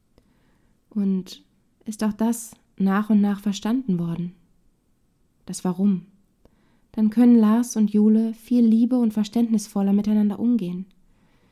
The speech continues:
Viele Aussagen und Verhaltensweisen werden nun so verstanden, wie sie gemeint sind. Und es wird nicht permanent eine böse Absicht unterstellt, ein Machtkampf.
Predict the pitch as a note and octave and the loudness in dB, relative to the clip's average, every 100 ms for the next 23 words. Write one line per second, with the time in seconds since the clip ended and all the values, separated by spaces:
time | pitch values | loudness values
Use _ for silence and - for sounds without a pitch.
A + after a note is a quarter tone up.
0 | _ _ _ - C4 - A3+ C4 B3+ F3+ | _ _ _ -2 0 2 0 0 0 -4
1 | F3+ G3 G#3 G#3 G#3 A3 A3 A3+ A3 A3 | -2 0 0 0 0 0 -2 -6 -2 0
2 | G#3+ A3 G#3+ G#3+ G#3+ G#3+ G#3+ G#3+ G#3 G#3+ | 0 0 -2 -4 -2 4 6 6 4 2
3 | G#3+ A3 - A3+ G#3+ A3+ A3 G#3+ G#3+ G#3+ | 0 -4 -2 -2 0 0 0 0 2 2
4 | G#3+ A3 G#3+ E3+ - _ _ _ _ _ | 4 0 -2 -10 -10 _ _ _ _ _
5 | _ - B3 A#3 G#3+ A3 A3 G#3+ - G#3 | _ -2 2 2 2 0 2 -2 0 0
6 | G3+ F#3+ F#3+ - F#3+ F3 F3+ F3+ F3+ F3+ | 2 2 2 0 -2 -2 -2 -2 0 -2
7 | - _ - G3+ G3+ - E3 D#3 - - | -4 _ -14 -8 -8 -8 -10 -10 -14 -14
8 | B2 - - F#3 F3 F#3 - - E3+ - | -16 -16 -8 -2 -2 -4 -10 -14 -14 -16